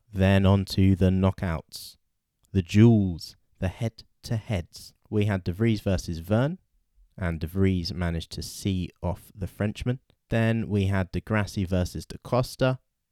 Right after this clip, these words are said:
with Degrassi coming out on top. Frijns versus Roland, with Frijns winning that. And the final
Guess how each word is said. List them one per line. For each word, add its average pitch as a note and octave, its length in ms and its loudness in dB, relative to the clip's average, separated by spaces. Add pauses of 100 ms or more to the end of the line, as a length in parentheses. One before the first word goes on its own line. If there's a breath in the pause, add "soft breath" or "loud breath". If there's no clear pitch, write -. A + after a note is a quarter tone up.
(100)
with - 140 -10
Degrassi G2+ 520 -4
coming F2 300 -4
out D#2+ 280 -6
on E2 260 -6
top. - 320 -6
Frijns C3+ 720 0
versus F#2+ 600 -2 (140)
Roland, A2+ 720 0 (600)
with E2 240 -6
Frijns A#2+ 600 -2
winning E2+ 300 -2
that. A2 160 -4 (120)
And G2 240 2
the F2+ 140 -2
final G#2 520 0